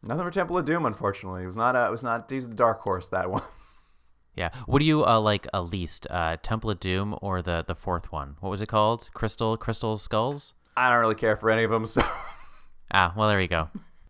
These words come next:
Speaker 2: Taking d-, down on Spielberg. You're really down on evil Spielberg, as you would say.
Speaker 1: As I would say. <laughs>
Speaker 2: Yeah. <laughs>
Speaker 1: I,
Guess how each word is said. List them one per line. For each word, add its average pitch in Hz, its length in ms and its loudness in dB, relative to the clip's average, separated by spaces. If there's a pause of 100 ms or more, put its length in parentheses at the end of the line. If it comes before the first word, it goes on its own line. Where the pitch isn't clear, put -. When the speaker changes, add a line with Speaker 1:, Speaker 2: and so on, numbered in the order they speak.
(180)
Speaker 2:
Taking 180 280 6
d-, 123 120 -2
down 143 260 0
on 98 120 -2
Spielberg. 151 480 4
You're 156 80 6
really 175 160 6
down 135 240 8
on 101 100 4
evil 139 280 0
Spielberg, 113 500 2
as 80 120 -4
you 85 60 -6
would 85 140 -6
say. 82 240 -8
Speaker 1:
As 120 180 4
I 135 140 8
would 170 180 2
say. - 520 2
<laughs> 180 100 -6 (680)
Speaker 2:
Yeah. 135 140 -2
<laughs> - 40 -4
Speaker 1:
I, 143 680 6